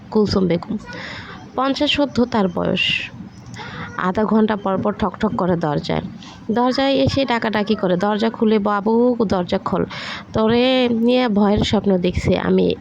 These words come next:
এখানেই শোবো।" বিছানার উপর ঘোমটা সমেত বসে থাকা সদ্য বিবাহিত বউটি ঘোমটা সরিয়ে হতম্বব চোখে তাকালো। তমালও থমথম। আমতা আমতা করে কিছু একটা বলতে নিলে কুলসুম বেগম এমন ধমক দিলেন, তমাল সরে গিয়ে ঘরে ঢোকার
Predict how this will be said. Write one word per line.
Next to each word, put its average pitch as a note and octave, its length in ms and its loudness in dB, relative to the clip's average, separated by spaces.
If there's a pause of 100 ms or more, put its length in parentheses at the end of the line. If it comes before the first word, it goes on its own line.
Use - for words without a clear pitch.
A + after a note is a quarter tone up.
(340)
এখানেই G#3+ 460 4
শোবো।" F3+ 340 0 (1000)
বিছানার D4+ 400 2
উপর D4+ 200 0
ঘোমটা A#3 340 2
সমেত B3+ 300 2
বসে G#3+ 300 0
থাকা A#3 340 0
সদ্য G#3 380 -2
বিবাহিত G#3 440 2
বউটি F#3 420 0 (140)
ঘোমটা G3+ 360 0
সরিয়ে A3 360 2
হতম্বব G3 500 2 (100)
চোখে G#3 220 0
তাকালো। F3 420 -2 (500)
তমালও G#3 380 2
থমথম। - 520 0 (240)
আমতা G#3 300 0
আমতা A#3 220 2
করে A#3+ 380 2
কিছু B3+ 260 0
একটা B3+ 260 0
বলতে G#3+ 400 0
নিলে A3+ 300 4 (380)
কুলসুম A3 360 4
বেগম G#3+ 400 4 (340)
এমন B3 440 4
ধমক A#3 320 4
দিলেন, G#3 400 2
তমাল F#3+ 320 0
সরে G#3 520 2
গিয়ে G#3 380 2
ঘরে F#3+ 340 2
ঢোকার G3+ 320 0